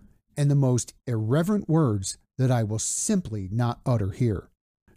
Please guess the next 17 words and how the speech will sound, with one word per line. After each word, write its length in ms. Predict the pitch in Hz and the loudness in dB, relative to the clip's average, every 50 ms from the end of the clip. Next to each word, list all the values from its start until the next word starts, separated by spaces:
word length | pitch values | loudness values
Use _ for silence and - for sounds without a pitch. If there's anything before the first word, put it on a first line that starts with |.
| - | 0
Number 380 | 123 131 147 156 139 117 107 98 | 4 4 6 6 6 4 2 0
six, 640 | - - - 165 131 92 - - - - - - - _ _ _ - - 104 | 0 0 0 0 0 0 -2 -4 -6 -6 -6 -8 -12 _ _ _ -10 -6 -2
damn. 600 | 117 120 120 123 117 107 90 80 78 85 - - - - - _ - - _ _ _ _ - | 0 2 2 4 2 2 0 0 -4 -6 -8 -10 -18 -20 -20 _ -20 -20 _ _ _ _ 0
In 120 | 151 170 214 | 2 2 4
its 180 | 254 - - | 2 0 -2
place, 520 | - - - 156 127 117 113 104 - - - _ _ _ _ _ _ - - | -2 0 2 4 4 4 2 0 -2 -6 -10 _ _ _ _ _ _ -2 2
people 240 | - 170 170 233 226 | 2 4 4 4 2
will 100 | 208 190 | 4 4
use 280 | 185 170 156 151 143 | 4 4 4 4 2
such 260 | - 147 131 - - 131 | 2 -2 -2 -2 0 0
words 420 | 123 123 123 123 123 - - - - _ _ _ - | 2 2 2 2 0 -2 -6 -8 -10 _ _ _ -6
as 280 | - 117 113 107 107 110 | -4 -2 -2 -2 -2 -4
darn, 580 | 107 98 123 120 123 127 117 110 98 92 90 - - - - - 104 107 | -2 0 2 2 2 2 2 0 0 -2 -4 -8 -12 -20 -14 -10 -8 -2
dern, 500 | 101 131 135 139 131 120 107 98 92 - _ _ - - | -2 0 0 2 0 0 -2 -4 -6 -8 _ _ -8 -4
and 220 | 110 113 117 107 | -2 0 0 0
dang. 480 | 107 135 131 131 120 104 92 78 73 - - _ _ _ _ _ _ - | 2 2 2 2 2 0 -2 -4 -8 -12 -14 _ _ _ _ _ _ 0
In 180 | 143 151 165 | 0 0 0